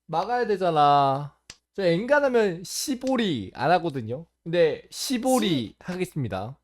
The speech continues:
Speaker 1: 이거 라이벌인데 더블동 막아야 되지. 시보리 하겠습니다. 남 정도는 먼저 내도 되잖아. 아니야?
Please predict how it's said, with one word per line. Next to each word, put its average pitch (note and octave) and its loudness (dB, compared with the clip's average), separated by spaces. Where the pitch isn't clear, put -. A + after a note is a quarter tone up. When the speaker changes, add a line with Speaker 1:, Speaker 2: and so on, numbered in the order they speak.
Speaker 1:
이거 E3 0
라이벌인데 G3+ 0
더블동 A3 -6
막아야 D#3+ -8
되지. C#3 -16
시보리 G#3+ -4
하겠습니다. A2+ -10
남 C4 -2
정도는 C4 -2
먼저 F3 -2
내도 D#3 -4
되잖아. A#2+ -6
아니야? G#3+ 0